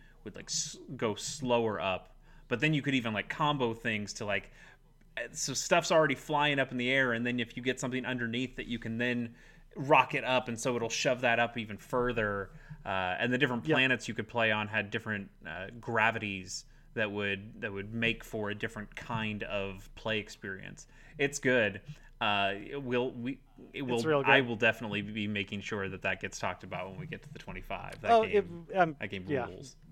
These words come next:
Speaker 2: I'm sure it's gonna be, uh, high on our lists.
Speaker 1: Yeah.
Speaker 2: Uh, but yeah, and they also made a, uh, Disney
Speaker 1: Yeah, I was gonna
Speaker 2: one,
Speaker 1: say, are you
Speaker 2: uh,
Speaker 1: sure
Speaker 2: I
Speaker 1: you didn't
Speaker 2: believe
Speaker 1: mean
Speaker 2: that
Speaker 1: the Disney
Speaker 2: plays
Speaker 1: one? <laughs> That, it's
Speaker 2: Well, I
Speaker 1: even
Speaker 2: mean, that one
Speaker 1: weirder.
Speaker 2: played, uh, like, the, the, uh, way that, uh,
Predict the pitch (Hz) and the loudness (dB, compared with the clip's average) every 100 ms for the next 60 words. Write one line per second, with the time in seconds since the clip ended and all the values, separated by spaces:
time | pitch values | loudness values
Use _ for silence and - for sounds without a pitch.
0 | 139 156 151 135 - 143 135 - 160 143 | 0 4 4 2 2 4 2 0 -2 0
1 | 135 135 131 127 - - 143 135 131 131 | 0 2 2 2 0 0 2 2 2 0
2 | 131 131 - - 165 147 143 139 - - | 2 0 -2 -8 -2 4 6 6 2 -10
3 | - - - 190 160 170 190 240 233 226 | -20 2 6 8 8 8 8 6 6 6
4 | 185 160 151 139 123 - 170 151 151 160 | 6 8 6 6 2 8 12 12 12 8
5 | 165 143 180 143 139 160 175 175 165 165 | 6 10 12 12 12 10 10 10 10 8
6 | 165 156 147 127 - 156 165 165 165 156 | 10 10 10 8 8 8 6 4 2 0
7 | - - 196 185 - 185 147 151 - - | -2 2 4 2 8 10 10 8 0 -20
8 | - 151 180 196 196 220 196 240 233 - | -16 2 10 12 12 8 8 8 8 4
9 | - 190 170 165 151 147 143 151 - 156 | 6 6 6 8 10 10 8 6 6 6
10 | 147 131 151 147 131 123 - 143 135 131 | 6 2 4 4 4 -6 -2 2 2 0
11 | 123 156 156 151 147 143 135 - 139 131 | 4 4 4 2 2 2 0 -2 0 0
12 | 127 | -2